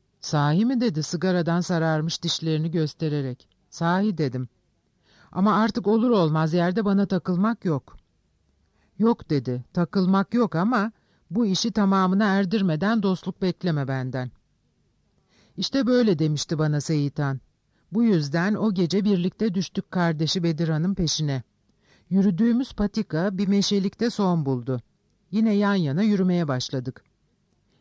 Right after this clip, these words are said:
"İnleri meşeliğin sonunda." dedi Seyitan. "Dikkatli olalım." diye fısıldadım. Parmağım kendiliğinden tüfeğin tetiğine uzanmıştı. "Nöbetçi bırakmışlardır."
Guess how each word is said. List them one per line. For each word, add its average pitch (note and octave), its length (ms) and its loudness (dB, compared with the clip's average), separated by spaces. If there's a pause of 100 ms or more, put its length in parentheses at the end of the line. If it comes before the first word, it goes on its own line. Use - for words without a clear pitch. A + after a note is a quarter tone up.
(140)
"İnleri G#3 500 4
meşeliğin G3+ 520 2
sonunda." F#3 560 2
dedi B2+ 200 -2
Seyitan. C3 540 -4 (880)
"Dikkatli G3+ 520 -2
olalım." D3+ 400 2
diye D3 160 0
fısıldadım. D3 720 -2 (320)
Parmağım F#3 480 2
kendiliğinden F#3 840 0
tüfeğin F#3 440 -2
tetiğine E3+ 420 0
uzanmıştı. B2+ 760 -4 (640)
"Nöbetçi F3+ 460 0
bırakmışlardır." C3+ 920 -4